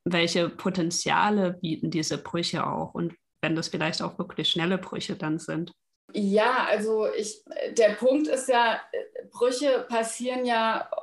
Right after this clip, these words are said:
Speaker 2: unter Umständen aus unterschiedlichen Gründen, ne? Also, ähm, Brüche entstehen, ähm, weil ich unter Umständen gar nichts dafür kann. Also ich sitze auf einer befristeten Stelle, der Vertrag läuft aus,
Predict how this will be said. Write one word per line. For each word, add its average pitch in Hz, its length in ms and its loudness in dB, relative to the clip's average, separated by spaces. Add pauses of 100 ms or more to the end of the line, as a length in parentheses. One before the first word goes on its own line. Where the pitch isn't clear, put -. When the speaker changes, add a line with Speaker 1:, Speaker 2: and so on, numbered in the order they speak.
(140)
Speaker 2:
unter 226 560 0
Umständen 233 440 0
aus 202 160 -2
unterschiedlichen 208 800 -2
Gründen, 165 480 2
ne? 180 140 4
Also, 208 400 4 (500)
ähm, 208 360 6
Brüche 277 400 2 (220)
entstehen, 226 880 2
ähm, 208 420 2
weil 208 240 0
ich 233 260 -4
unter 214 240 -2
Umständen 220 400 -2
gar 190 260 0
nichts 226 260 -8
dafür 202 360 0
kann. 226 380 0
Also 196 240 2
ich 196 160 0
sitze 233 280 4
auf - 140 0
einer 190 160 2
befristeten 208 600 -4
Stelle, 240 520 6
der 196 140 4
Vertrag 196 540 0
läuft 208 400 2
aus, 185 580 2